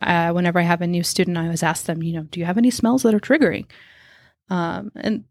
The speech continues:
for the most part, that's a question they've never <laughs> been asked. But I do have one or two students that are like, "No, I can't handle the smell of this or the smell of that." And it's things I use reg-, I like, I use peppermint a lot. Peppermint and rosemary is my favorite.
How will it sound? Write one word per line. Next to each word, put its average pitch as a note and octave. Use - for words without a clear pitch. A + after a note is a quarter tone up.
for G#3+
the G3
most F#3+
part, -
that's -
a -
question -
they've E3
never E3
<laughs> -
been E3
asked. -
But G#3
I G3
do G#3+
have F3+
one E3+
or E3+
two -
students D#3+
that D#3
are D#3
like, D#3+
"No, E3
I D#3+
can't -
handle D#3
the F3
smell D#3+
of E3
this -
or E3+
the F#3
smell D#3+
of F3+
that." -
And F3
it's -
things E3
I D#3
use D#3+
reg-, D#3
I E3
like, E3
I -
use E3+
peppermint -
a C#3+
lot. -
Peppermint G#3+
and F3
rosemary E3
is F#3
my -
favorite. -